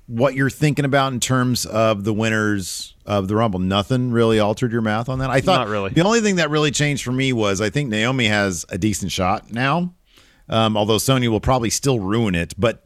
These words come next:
Speaker 1: she's, given that she's gonna be a competitor, she can't actually do the thing that you sort of thought she was gonna do.
Speaker 2: Yeah. Well, I mean, she can. She can get eliminated, put her coat on, and then do it.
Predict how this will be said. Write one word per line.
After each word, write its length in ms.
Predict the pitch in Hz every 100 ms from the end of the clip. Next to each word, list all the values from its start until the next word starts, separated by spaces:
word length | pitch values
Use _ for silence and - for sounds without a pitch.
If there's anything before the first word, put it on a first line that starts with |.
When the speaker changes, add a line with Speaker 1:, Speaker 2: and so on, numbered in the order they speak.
| -
Speaker 1:
she's, 300 | - 131 107
given 200 | 135 127
that 100 | 110
she's 120 | 104
gonna 140 | 101 110
be 100 | 107
a 40 |
competitor, 580 | 92 78 139 135 107 85
she 160 | -
can't 240 | 107 143 139
actually 280 | 127 - 117
do 100 | 117
the 60 |
thing 160 | - 113
that 120 | 107
you 140 | 98 92
sort 240 | - 117
of 80 | 92
thought 220 | 127 110
she 80 | -
was 100 | 92
gonna 200 | 85 87
do. 60 | 131
Speaker 2:
Yeah. 500 | 135 135 131 131 123
Well, 120 | - 156
I 40 |
mean, 100 | 165
she 140 | -
can. 300 | 139 165 156 127
She 80 |
can 60 | 139
get 100 | 131
eliminated, 500 | 135 123 113 107 113
put 120 | -
her 40 | 107
coat 220 | - 147
on, 320 | 98 87 85 - _ -
and 120 | 101
then 140 | 90 78
do 180 | 82
it. 140 | 76